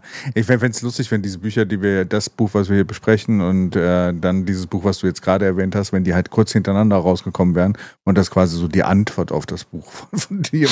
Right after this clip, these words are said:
wäre, so, weißt du, die richtige <laughs> Historie und nicht das, was hier irgendwie vermutet wird. Ja. Naja. Beim nächsten Mal gibt's dann wieder was über Bücher, die wir auch, äh,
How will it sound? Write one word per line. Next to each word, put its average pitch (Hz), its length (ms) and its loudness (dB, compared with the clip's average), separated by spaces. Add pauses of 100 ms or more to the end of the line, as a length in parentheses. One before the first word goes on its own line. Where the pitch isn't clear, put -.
(140)
wäre, 135 140 -4
so, 98 140 -8
weißt 107 200 -4
du, 101 80 -4 (680)
die 113 80 4
richtige 110 680 0
<laughs> 147 600 -4
Historie 113 640 -2 (760)
und 110 160 2
nicht 127 240 4
das, 113 180 2
was 113 200 -4
hier 113 140 0
irgendwie 107 540 0
vermutet 135 500 2
wird. 85 200 -10 (800)
Ja. 92 260 -2 (720)
Naja. 131 360 2 (1160)
Beim 143 140 0
nächsten 175 300 0
Mal 156 100 2
gibt's 139 240 -4
dann 139 140 0
wieder 123 360 2 (220)
was 120 160 2
über 113 340 2 (640)
Bücher, 113 300 2
die 101 180 -2
wir 101 100 0
auch, 98 180 -2
äh, 90 320 0